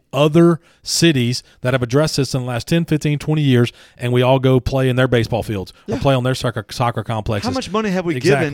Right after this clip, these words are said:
Speaker 2: given to Olive Branch, South Haven,
Speaker 1: No
Speaker 2: and
Speaker 1: doubt.
Speaker 2: Collierville, citizens of Hernando that have gone to either practice or play in those cities?
Speaker 1: Absolutely.
Speaker 2: That's all we're saying.
Speaker 1: Couldn't agree more. We're gonna end on that note. You will definitely hear more about that,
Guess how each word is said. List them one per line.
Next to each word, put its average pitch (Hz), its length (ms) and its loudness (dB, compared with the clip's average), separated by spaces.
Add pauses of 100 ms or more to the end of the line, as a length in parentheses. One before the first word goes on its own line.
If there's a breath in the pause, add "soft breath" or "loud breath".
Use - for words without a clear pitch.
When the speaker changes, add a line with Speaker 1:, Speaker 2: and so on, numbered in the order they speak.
Speaker 2:
given - 20 -20 (160 soft breath)
to 180 160 -4
Olive 165 360 -2
Branch, 170 240 -4
South 170 320 -4
Haven, 156 280 -4
Speaker 1:
No 123 60 -2
Speaker 2:
and 120 60 -6
Speaker 1:
doubt. 107 120 -6
Speaker 2:
Collierville, 147 380 0
citizens 170 460 -2
of 143 120 -6
Hernando 143 640 -2 (200 soft breath)
that 143 100 -4
have 127 140 -2
gone 151 360 0
to - 180 -8
either 156 160 -4
practice 147 460 -4
or 123 60 -10
play 127 240 -6
in 107 60 -8
those 98 140 -14
cities? - 340 -16
Speaker 1:
Absolutely. 120 280 -4
Speaker 2:
That's 127 100 -2
all 131 120 2
we're 127 80 -2
saying. - 200 -10 (100)
Speaker 1:
Couldn't 131 160 2
agree 139 160 4
more. 113 220 -2 (120 soft breath)
We're 147 140 2
gonna 160 120 2
end 160 140 2
on 151 80 0
that 147 140 0
note. 147 240 4
You 139 160 4
will 139 140 2
definitely 120 360 -4
hear 123 120 0
more 123 160 2
about 120 200 -2
that, 120 220 -2